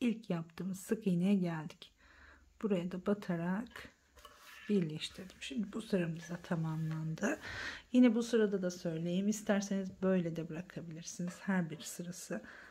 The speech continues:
da ayrı bir güzelliği ortaya çıkıyor. Böyle de bırakabilirsiniz. Şimdi bizim bir sıramız daha var. Onu da yapalım. Evet. Şimdi bir sıra zincir çekerek dolanacağız arkadaşlar.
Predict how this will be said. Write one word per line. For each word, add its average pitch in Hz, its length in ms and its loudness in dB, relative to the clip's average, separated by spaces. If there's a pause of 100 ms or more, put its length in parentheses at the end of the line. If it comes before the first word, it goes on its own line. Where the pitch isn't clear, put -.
(340)
da - 80 -4
ayrı 175 320 2
bir 165 80 -8
güzelliği 165 460 -4
ortaya 170 420 -4
çıkıyor. - 480 -2
Böyle 180 300 6
de 165 160 -8
bırakabilirsiniz. 165 960 -6
Şimdi 190 220 -8
bizim 202 300 -2
bir 214 140 2
sıramız 202 560 0
daha 165 300 -4
var. 208 240 -8
Onu 175 180 -4
da 175 40 -10
yapalım. 180 500 -8 (1300)
Evet. 202 160 -4 (260)
Şimdi - 180 -6
bir 247 120 0
sıra 196 500 0 (840)
zincir 214 920 6
çekerek 180 560 -4
dolanacağız 165 500 0
arkadaşlar. 185 720 -10